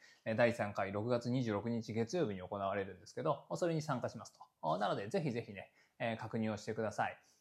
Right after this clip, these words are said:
まあ、いい話になるんじゃないですかね。で、前哨戦でね、顔合わせと称して、あの、宣伝音声みたいなものを撮りましたから、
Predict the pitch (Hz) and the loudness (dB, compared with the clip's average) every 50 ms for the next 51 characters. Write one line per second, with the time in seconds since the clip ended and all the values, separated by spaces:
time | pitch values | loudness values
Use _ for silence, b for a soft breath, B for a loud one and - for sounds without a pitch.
0 | b b b b b b b b b _ _ _ - 113 117 117 113 113 113 110 | b b b b b b b b b _ _ _ -4 0 2 2 4 6 6 6
1 | 110 107 107 107 104 101 101 98 98 92 92 98 - 131 123 117 - 110 104 107 | 6 6 4 4 2 2 2 0 0 -2 -4 -4 -2 0 0 0 0 0 0 0
2 | 113 - 135 120 107 107 117 127 135 120 98 92 92 110 123 123 110 95 - - | 0 0 2 2 2 2 2 2 2 2 0 0 0 0 0 0 -2 -4 -6 -10
3 | - - - - - 117 113 101 104 123 147 135 160 151 156 170 156 127 185 233 | -14 -12 -10 -6 -6 -4 -4 -6 -6 -8 -8 -6 0 2 4 4 6 6 6 6
4 | 311 320 - - 294 269 - 285 269 254 247 240 254 - - _ - 170 - - | 6 4 2 0 -2 0 0 0 0 0 0 -2 -4 -6 -10 _ -14 -4 0 2
5 | 151 175 196 190 185 185 180 - 175 - 170 - - - 165 101 - - - - | 4 4 4 4 4 4 4 2 0 -2 -2 -2 0 0 0 0 -2 -4 -6 -4
6 | 101 95 92 - b b b b - 131 127 - - 175 190 190 175 165 175 170 | -4 -4 -4 -8 b b b b -4 -4 -2 -2 0 0 0 2 2 2 4 2
7 | 170 175 175 - 160 143 120 - - 95 85 87 95 95 - 92 85 85 85 85 | 2 0 0 2 2 2 2 0 -4 -6 -6 -8 -8 -6 -6 -4 -6 -6 -6 -10
8 | 87 87 87 87 87 - - 117 123 127 135 135 - - - - 92 87 85 82 | -10 -12 -12 -14 -8 -4 -4 -2 -2 -2 -4 -6 -10 -16 -14 -12 -10 -10 -10 -10
9 | - | -12